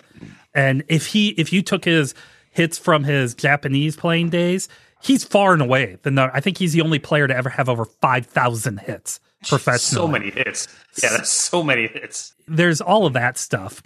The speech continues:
Speaker 2: But yeah, he was a great player, seemingly, like, a great dude. Played till he was, like, forty-five <laughs> or something.
Speaker 1: Yeah.
Speaker 2: I mean, it's, no,
Speaker 1: Him,
Speaker 2: it
Speaker 1: him and Tony Gwynn were, were my dudes when I
Speaker 2: Yeah.
Speaker 1: was young.
Speaker 2: I know Tony Gwynn,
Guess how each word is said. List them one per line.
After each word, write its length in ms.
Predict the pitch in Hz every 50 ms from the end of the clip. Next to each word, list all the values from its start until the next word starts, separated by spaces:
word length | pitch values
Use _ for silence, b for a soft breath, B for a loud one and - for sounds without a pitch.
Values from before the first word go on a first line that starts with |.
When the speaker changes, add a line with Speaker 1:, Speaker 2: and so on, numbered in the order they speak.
| _ _
Speaker 2:
But 140 | - 139 196
yeah, 100 | 262 247
he 80 | - 175
was 100 | 185 143
a 20 | 127
great 300 | - 139 131 135 135 -
player, 260 | - 131 123 135 151 151
seemingly, 600 | - - 123 123 135 127 127 123 127 127 123 123
like, 220 | 123 123 127 113
a 40 | 127 110
great 320 | - 117 131 135 110 104
dude. 300 | - 113 120 135 147 135
Played 300 | - - 131 139 151 143
till 140 | - 170 151
he 80 | 143
was, 120 | 135 127 -
like, 160 | 139 123 -
forty-five 760 | - - 139 127 127 131 131 - - 135 - - 151 175 - 269
<laughs> 0 |
or 100 | 262 -
something. 440 | 214 - - - 247 269 214 - -
Speaker 1:
Yeah. 220 | - 170 185 175 B 143 B 160 170 156 143 B B
Speaker 2:
I 100 | - 143
mean, 380 | 147 156 151 143 139 135 139 139 -
it's, 420 | - 143 147 143 - - - - - - 170
no, 220 | 156 151 160 196
Speaker 1:
Him, 100 | 143 135 139
Speaker 2:
it 80 | 151 151
Speaker 1:
him 100 | 156 175
and 160 | 170 156 147
Tony 300 | - 147 143 143 143 131
Gwynn 320 | 117 110 113 120 123 123 113
were, 200 | 101 101 104 104 - 110
were 160 | 104 101 107
my 160 | 107 104 98 92
dudes 480 | 90 - - 95 98 98 95 90 -
when 100 | 92 87
I 80 | 85 82
Speaker 2:
Yeah. 60 | 80 85
Speaker 1:
was 120 | 85 -
young. 160 | - - - -
Speaker 2:
I 100 | 139 160
know 120 | 190 233 240
Tony 420 | - - - 214 196 190 190 160
Gwynn, 600 | 143 - 147 151 151 139 131 127 123 123 135 -